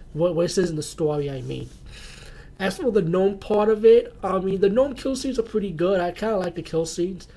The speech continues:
It kinda gives, like, that Leprechaun feel kill scenes, you know, like, there's blood and gore.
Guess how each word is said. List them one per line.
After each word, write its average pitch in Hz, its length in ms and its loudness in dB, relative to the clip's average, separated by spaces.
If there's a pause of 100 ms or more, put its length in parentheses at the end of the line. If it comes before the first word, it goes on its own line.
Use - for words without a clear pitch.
(280)
It - 80 -16
kinda 226 200 4
gives, 202 240 -2
like, 180 140 -4
that 165 120 -4
Leprechaun 165 500 -6
feel 170 360 -4
kill 170 260 -6
scenes, 170 340 -8
you 143 60 -8
know, 151 160 -2
like, 147 300 -4
there's 151 240 -4
blood 147 240 -4
and 143 120 -6
gore. 147 380 -4